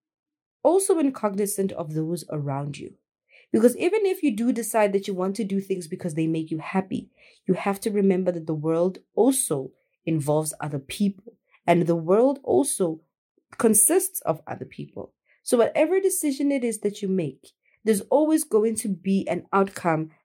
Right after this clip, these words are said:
that will come from you and the next person. So, do you believe that you deserve a second chance? Or do you believe that other people deserve a second chance?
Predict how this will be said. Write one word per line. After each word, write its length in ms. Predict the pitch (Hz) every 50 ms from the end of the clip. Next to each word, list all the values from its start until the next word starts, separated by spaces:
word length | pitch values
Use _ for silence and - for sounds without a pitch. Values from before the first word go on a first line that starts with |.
| _
that 160 | 185 175 175 170
will 120 | 170 165
come 240 | 165 - 202 190 196
from 240 | 196 185 175 180 170
you 260 | 160 180 202 196 -
and 160 | - 170 160
the 40 | 147
next 260 | 143 139 135 - -
person. 540 | - - 160 143 131 - - 143 - - - _ _ _ _ _ _ -
So, 380 | - - - 214 165 - - _ _ _ _ _ _ _ _ _ _ _ _ _ _ -
do 60 | 196
you 260 | 190 180 202 247 262
believe 380 | 220 226 226 220 220 226 220 208
that 200 | 202 196 190 -
you 100 | 185 196
deserve 360 | 190 190 180 180 175 170 170
a 40 | 165
second 340 | - - 170 160 - 156 151
chance? 440 | 156 151 143 143 147 - - - - _ _ _ _ _ _ _ _ _ _ _
Or 160 | - 165 165
do 120 | 160 160
you 200 | 156 147 170 -
believe 460 | 190 190 202 196 196 180 175 170 156 -
that 140 | 147 - -
other 200 | - 185 185 220
people 340 | 220 220 - 196 196 - 170
deserve 340 | 151 156 147 143 151 147 139
a 60 | 143
second 380 | - - 147 - - 151 139 131
chance? 440 | - 151 151 151 - _ _ _